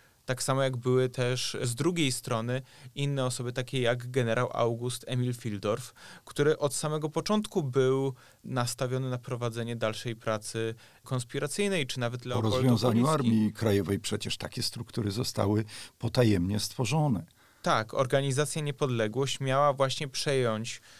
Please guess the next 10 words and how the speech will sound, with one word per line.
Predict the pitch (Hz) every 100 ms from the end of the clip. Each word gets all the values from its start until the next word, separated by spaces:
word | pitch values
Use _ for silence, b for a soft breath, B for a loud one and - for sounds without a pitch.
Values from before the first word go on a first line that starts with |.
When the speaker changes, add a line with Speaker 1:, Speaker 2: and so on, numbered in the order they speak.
| B B -
Speaker 1:
ciężar | 135 127 127 113
prowadzenia | - 120 117 113 120 117 110 107 107 b b -
działalności | 110 120 117 120 117 117 -
podziemnej | 110 117 113 117 113 110
w | 107 -
kraju | 120 113 143 156
po | 135 135
rozwiązaniu | 135 123 131 123 123
Armii | - 117 120
Krajowej, | 117 117 107 101 113 135